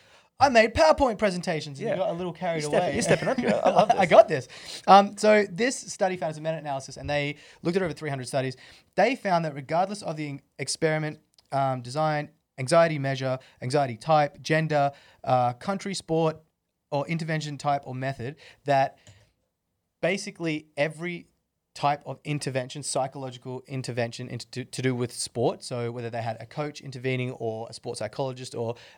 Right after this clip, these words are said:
Speaker 1: at any level, any type, any type of intervention at all, there was a, uh, robust improvement.
Speaker 2: Oh.
Speaker 1: The word that they used was
Speaker 2: Yes.
Speaker 1: great. Robust improvement,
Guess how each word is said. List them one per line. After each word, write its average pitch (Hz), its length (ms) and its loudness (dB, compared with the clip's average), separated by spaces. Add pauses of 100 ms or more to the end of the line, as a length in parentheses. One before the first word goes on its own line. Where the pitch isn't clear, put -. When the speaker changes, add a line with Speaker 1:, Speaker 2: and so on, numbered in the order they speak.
(340)
Speaker 1:
at 131 200 -6 (160)
any 196 260 0
level, 147 460 0
any 143 200 -8
type, 135 460 0 (480)
any 214 260 -2
type 180 220 -4
of 147 100 -12
intervention 135 440 -8
at - 180 -10
all, 175 320 -2 (300)
there 147 140 2
was 151 180 0
a, 139 360 -2 (300)
uh, 135 200 2 (180)
robust 143 840 -4 (240)
improvement. 127 880 -4
Speaker 2:
Oh. 110 80 -8 (120)
Speaker 1:
The 151 80 -4
word 185 280 4
that 185 120 -6
they 160 160 2
used 143 460 -2 (200)
was 135 220 -2
Speaker 2:
Yes. 139 140 -8
Speaker 1:
great. 143 300 0 (180)
Robust 139 600 0
improvement, 131 640 -8